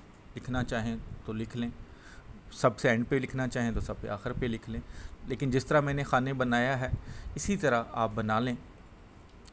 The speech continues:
और इस नक्श को फोल्ड करके इसके ऊपर ट्रांसपेरेंट टेप या मोम जमा कर लें ताकि इसके अंदर पानी ना जा सके। उसके बाद इसे चमड़े में बना लें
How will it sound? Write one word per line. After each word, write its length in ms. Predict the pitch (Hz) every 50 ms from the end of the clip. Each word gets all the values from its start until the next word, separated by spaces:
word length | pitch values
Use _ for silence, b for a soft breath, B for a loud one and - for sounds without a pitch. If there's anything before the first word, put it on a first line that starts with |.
| - 143
और 180 | 147 143 - -
इस 160 | 151 147 147
नक्श 200 | 143 139 135 -
को 160 | - - 143 123
फोल्ड 320 | - - 131 123 127 135
करके 380 | - 127 120 113 - - 135 127 - B B B B B B
इसके 220 | 131 - - 147
ऊपर 180 | 135 - 143 139
ट्रांसपेरेंट 640 | - - 127 120 123 - - 131 120 117 120 113 120
टेप 260 | 117 113 123 120 123
या 120 | 123 120 117
मोम 260 | 113 113 117 120 127
जमा 300 | 117 120 117 117 123 131 123
कर 180 | 117 110 98
लें 120 | 107 113 110
ताकि 240 | 110 113 107 - 113
इसके 180 | 104 - -
अंदर 180 | 113 113 117 117 - -
पानी 240 | 123 123 123 139 135
ना 140 | 123 113 110
जा 160 | 101 110 110 113
सके। 300 | - - 113 - 127 123 127 - - - - - - -
उसके 200 | 117 - - 135
बाद 180 | 117 117 117 113
इसे 160 | 107 - 113
चमड़े 320 | - 123 110 117 120 131
में 160 | 135 135 123
बना 240 | 113 113 110 110 113
लें 160 | 120 123 123